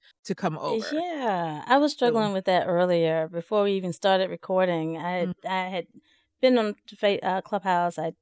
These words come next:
Speaker 2: turned off the notifications 'cause I was getting too many, and I turned them back on before this, uh, recording this episode just to see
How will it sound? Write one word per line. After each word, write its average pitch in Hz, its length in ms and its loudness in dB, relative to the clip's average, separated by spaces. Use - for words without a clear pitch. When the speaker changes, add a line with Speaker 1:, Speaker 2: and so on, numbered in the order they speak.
Speaker 2:
turned 208 280 -6
off 185 160 -2
the 196 80 -6
notifications 180 680 -4
'cause 175 140 -12
I 151 40 -2
was 151 140 -6
getting 175 280 -6
too - 160 -10
many, 170 320 0
and 156 120 -4
I 151 40 -12
turned 226 300 -2
them 185 100 -4
back 175 220 -8
on 170 300 -4
before 170 320 -4
this, 170 240 -2
uh, 165 180 -12
recording 185 360 -4
this 165 160 -2
episode 185 480 -2
just 208 220 -10
to 208 60 -8
see 190 460 -4